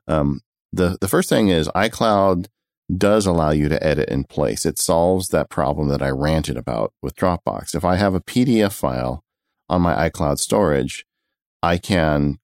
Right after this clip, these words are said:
go ahead and open it in whatever, um, iCloud, whatever P D F app of my choices, make edits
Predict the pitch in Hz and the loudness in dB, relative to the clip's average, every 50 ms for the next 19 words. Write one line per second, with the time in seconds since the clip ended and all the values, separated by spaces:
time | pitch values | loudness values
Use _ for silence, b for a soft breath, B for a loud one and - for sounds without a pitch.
0 | _ - 90 85 85 98 87 80 76 73 - - 82 - - 87 82 78 78 - | _ 0 0 2 2 2 2 0 0 0 0 -2 -2 -2 0 0 0 0 0 -2
1 | - 71 71 73 73 69 67 - - 76 73 73 73 78 85 95 101 92 95 95 | -2 -2 0 0 0 0 -2 -2 -4 -4 -2 0 0 2 2 2 2 2 2 2
2 | 92 - _ _ _ _ _ _ _ _ _ _ 73 67 62 64 62 50 - - | 0 -4 _ _ _ _ _ _ _ _ _ _ -6 -4 -4 -4 -6 -8 -10 -10
3 | _ 78 82 82 - - - 87 76 73 73 73 - - - 71 - - - 90 | _ -4 -4 -4 -2 -2 -2 -2 0 0 0 0 -2 -2 -2 -4 -2 -2 0 0
4 | 87 82 82 - - - 90 80 76 73 - 71 67 69 - - 76 - - 76 | 0 0 0 -2 -2 -2 0 0 0 0 0 0 -2 -2 -4 -4 -6 -4 -2 -2
5 | 71 73 - - 127 123 113 - 113 101 90 90 85 80 - - 82 92 90 85 | -2 -2 0 0 0 0 0 2 0 0 2 2 0 0 0 0 0 2 0 0
6 | - | -2